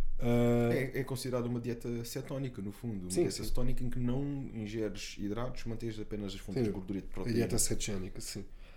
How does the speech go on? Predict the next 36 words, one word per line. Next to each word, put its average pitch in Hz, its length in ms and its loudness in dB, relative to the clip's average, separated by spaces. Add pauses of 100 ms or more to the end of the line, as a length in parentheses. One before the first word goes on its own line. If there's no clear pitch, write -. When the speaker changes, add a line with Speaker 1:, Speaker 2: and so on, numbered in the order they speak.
(400)
Speaker 1:
Ahm, 123 600 10 (1300)
pá, - 280 -2
e 117 160 0
eu 139 80 6
senti-me 139 420 2
muito 131 260 0
bem, 107 220 2
consegui, 131 760 0 (600)
lá, 165 220 0
mas 170 160 4
lá 185 80 2
está, 170 180 0
isto - 160 0
aconteceu-me 185 440 2
a 190 40 2
mim, 185 180 4
não, 117 300 2
não 139 100 2
quer 151 120 0
dizer 143 160 -2
que 165 80 -4
as 135 80 0
outras 123 220 4
pessoas 113 380 2 (220)
sintam 120 340 2
a 117 40 4
mesma 107 280 0
coisa. 98 320 -4 (1300)
Senti-me 151 460 4
com 143 100 2
muito 175 240 4
mais 151 160 4
energia, 120 500 0 (640)
eu 113 100 -2
sentia 120 380 -2
isso, - 320 -6